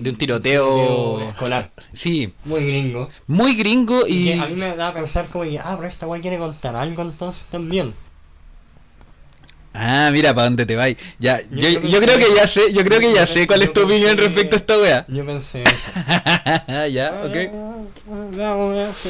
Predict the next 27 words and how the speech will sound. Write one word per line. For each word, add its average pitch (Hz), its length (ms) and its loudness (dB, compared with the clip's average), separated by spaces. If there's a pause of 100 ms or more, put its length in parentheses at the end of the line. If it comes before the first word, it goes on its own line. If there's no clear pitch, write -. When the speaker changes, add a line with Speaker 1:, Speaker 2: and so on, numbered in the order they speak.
(140)
Speaker 2:
quiere 180 160 -2
comprar 175 260 -2
un 170 100 -4
corcho, 196 400 -2
ya, 214 240 -4
te 202 100 -10
compré 185 300 -10
el 175 100 -12
corcho. 190 420 -12 (160)
¿Qué 165 100 -12
vayas 160 180 -12
a 165 40 -14
hacer 165 100 -20
con 160 120 -10
él? 170 220 -10
No, 196 60 -16 (160)
no 151 100 -14
lo 147 80 -10
sé. 160 120 -12 (640)
Speaker 1:
Tenemos 170 580 -2
a 131 600 -2 (360)
Jacob 165 400 -2
Latimore 160 560 -2 (380)
como 123 240 -2
Dante, 156 580 0
un 135 220 -8
chef - 400 -2